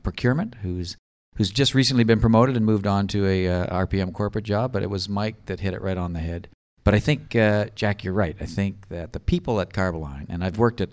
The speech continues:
large companies, very large companies, m-, two or three of them over the course of my thirty-some years here, but the people here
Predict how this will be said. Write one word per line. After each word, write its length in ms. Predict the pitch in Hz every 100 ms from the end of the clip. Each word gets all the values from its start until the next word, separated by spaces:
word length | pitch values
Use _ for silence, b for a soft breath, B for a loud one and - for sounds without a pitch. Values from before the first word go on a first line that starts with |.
| -
large 320 | 110 110 117
companies, 400 | - 98 104 127
very 220 | - 107 117
large 240 | 90 -
companies, 380 | 87 95 95 98
m-, 260 | 104 - 110
two 120 | -
or 80 | 104
three 200 | 95 101
of 60 | 95
them 180 | 92 92
over 200 | 90 92
the 120 | 87
course 340 | 82 - 90 -
of 80 | 87
my 80 |
thirty-some 560 | 87 101 90 87 92 92
years 280 | 92 90 -
here, 220 | 85 80 _ _ _ _ _ -
but 120 | -
the 100 | 104
people 320 | 127 127 113
here 440 | 101 101 92 85